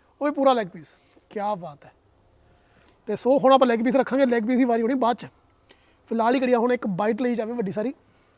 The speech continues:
ਹੂੰ, ਹੂੰ। ਕਿਆ ਬਾਤ ਹੈ।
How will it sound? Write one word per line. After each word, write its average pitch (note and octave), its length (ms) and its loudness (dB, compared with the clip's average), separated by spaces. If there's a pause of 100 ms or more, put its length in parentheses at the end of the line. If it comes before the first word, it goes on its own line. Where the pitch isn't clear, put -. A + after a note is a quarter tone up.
(2250)
ਹੂੰ, E3 160 -14
ਹੂੰ। B2+ 280 -18 (4000)
ਕਿਆ - 260 -20 (100)
ਬਾਤ - 200 -20
ਹੈ। - 120 -20